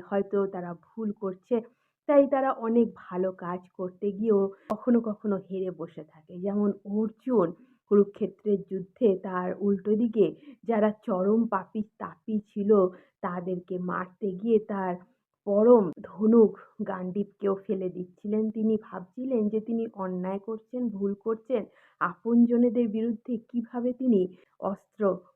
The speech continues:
গ্রহণ করবেন। রজগুণ সম্পন্ন মানুষের মধ্যে দুটি সত্তাই বর্তমান থাকে। কিছুটা তারা, তাদের মধ্যে যেমন পজিটিভিটি থাকে, কিছুটা থাকে নেগেটিভিটি। তাদের আপনজনেদের জন্য থাকে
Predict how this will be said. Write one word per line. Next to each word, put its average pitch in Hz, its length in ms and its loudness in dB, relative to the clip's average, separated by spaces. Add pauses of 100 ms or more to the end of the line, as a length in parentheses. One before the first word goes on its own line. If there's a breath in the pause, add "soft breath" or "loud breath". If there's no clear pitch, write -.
গ্রহণ 185 400 -2
করবেন। 170 420 -12 (420 soft breath)
রজগুণ 220 640 2
সম্পন্ন 254 640 0
মানুষের 196 560 -2
মধ্যে 214 420 2
দুটি 220 480 -4 (100)
সত্তাই 220 440 -6
বর্তমান 180 800 -6
থাকে। 175 320 -18 (400)
কিছুটা 269 640 -2
তারা, 214 440 -2 (100)
তাদের 202 340 -4
মধ্যে 220 300 -2
যেমন 220 400 -4
পজিটিভিটি 240 760 -8
থাকে, 254 300 -10
কিছুটা 233 440 -10
থাকে 214 420 -10 (380 soft breath)
নেগেটিভিটি। 196 880 2
তাদের 233 320 2 (120)
আপনজনেদের 247 840 2 (540)
জন্য 247 280 4
থাকে 233 300 -10